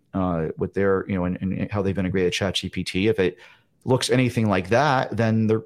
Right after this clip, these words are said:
the search results, instead of being ten results to a page, uh, with a bunch of ads all around, is now,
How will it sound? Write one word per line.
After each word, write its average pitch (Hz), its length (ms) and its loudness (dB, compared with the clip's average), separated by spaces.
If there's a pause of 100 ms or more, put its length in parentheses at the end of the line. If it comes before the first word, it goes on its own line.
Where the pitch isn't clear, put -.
the 107 80 -2
search 123 320 -2
results, 110 340 0
instead 110 280 -2
of 110 120 0
being 107 440 0 (560)
ten 131 220 2
results 117 440 0
to 104 140 0
a 95 60 0
page, 104 800 -2 (680)
uh, 98 140 0
with 101 180 -2
a 101 40 -4
bunch 110 240 0
of 98 120 -4
ads 107 300 0
all 98 220 2
around, 90 560 -2
is 101 160 -2
now, 107 480 0